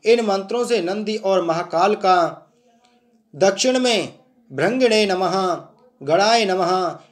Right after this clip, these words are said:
इन मंत्रों से भृंगी और गण का, पश्चिम में वृषभाय नमः, स्कंदाय नमः। इन मंत्रों से नंदकेश्वर वृषभ तथा स्कंद का तथा उत्तर द्वार में दैव्ये नमः, चंडाय नमः।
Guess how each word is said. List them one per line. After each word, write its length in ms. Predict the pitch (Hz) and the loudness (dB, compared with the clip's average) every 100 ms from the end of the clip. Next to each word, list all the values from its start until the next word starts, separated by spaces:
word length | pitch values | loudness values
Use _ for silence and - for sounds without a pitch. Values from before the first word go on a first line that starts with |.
| - | -4
इन 140 | 226 233 | -2 0
मंत्रों 440 | 202 208 240 247 | -2 -2 -2 0
से 220 | 247 214 | 2 0
भृंगी 400 | 135 143 208 233 | 0 -4 -4 -6
और 400 | 226 185 190 156 | -2 0 2 0
गण 220 | 147 196 | -2 -2
का, 460 | 208 202 175 143 - | 0 0 0 -4 -4
पश्चिम 360 | 170 165 185 180 | -2 0 -2 0
में 300 | 185 170 - - | 0 -2 -8 -6
वृषभाय 520 | 147 165 165 160 190 | -4 -2 2 2 2
नमः, 480 | 180 170 170 175 160 - _ - | 2 2 2 2 -2 -10 _ -6
स्कंदाय 640 | 175 170 180 185 202 208 | -6 -4 -4 0 0 2
नमः। 480 | 175 170 170 175 160 - _ _ _ _ _ | 2 2 2 0 -4 -10 _ _ _ _ _
इन 160 | 214 240 | 0 2
मंत्रों 460 | 214 208 208 240 233 | 2 0 0 -2 0
से 180 | 240 | 0
नंदकेश्वर 800 | 190 202 202 185 185 175 208 202 | 0 -2 -4 0 0 2 0 0
वृषभ 400 | 143 160 180 202 170 | 0 -2 0 -2 -2
तथा 320 | 180 180 170 | 0 2 2
स्कंद 380 | 160 - 208 180 | -2 -4 -4 -2
का 200 | 175 170 | -2 -2
तथा 360 | 170 175 165 170 | 0 0 0 -4
उत्तर 300 | 165 185 165 | -6 -2 -2
द्वार 320 | 135 160 165 | 0 2 2
में 340 | 170 170 160 - - | 0 -2 -4 -10 -12
दैव्ये 420 | 131 170 175 185 | -4 -2 2 2
नमः, 420 | 165 165 160 175 165 | 2 0 2 2 0
चंडाय 500 | 160 160 165 190 170 | -4 -2 0 2 2
नमः। 440 | 165 175 165 | 2 2 2